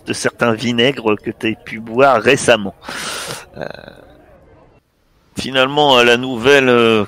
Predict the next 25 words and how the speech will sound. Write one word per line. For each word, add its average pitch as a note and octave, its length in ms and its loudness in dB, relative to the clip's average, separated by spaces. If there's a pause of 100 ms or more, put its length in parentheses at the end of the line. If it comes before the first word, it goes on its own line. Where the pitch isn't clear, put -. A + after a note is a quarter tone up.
que, G#2 680 -4 (100)
que A2+ 80 -10
vous A2+ 240 -2
attendez A#2 380 0
le A#2 100 0
soir, A2 560 0
euh, G2+ 140 0
Ruby A2+ 400 -4
et A2+ 100 2
Lys, A#2+ 500 -6
euh, G#2 220 -10 (320)
que C3+ 140 -12
fait, G#2+ 560 -4 (1400)
quand - 120 -18
vous, G2 400 -16 (160)
Kaolo, G2 600 -8
euh, - 20 -16 (1800)
vous - 80 -20
prévient, A2 640 -6 (920)
que - 80 -12
lui G2 160 -10
dites-vous ? A2+ 440 -16 (400)
Allez-vous G#2+ 540 -6 (440)
vous A#2+ 140 -12
reposer A2 680 -6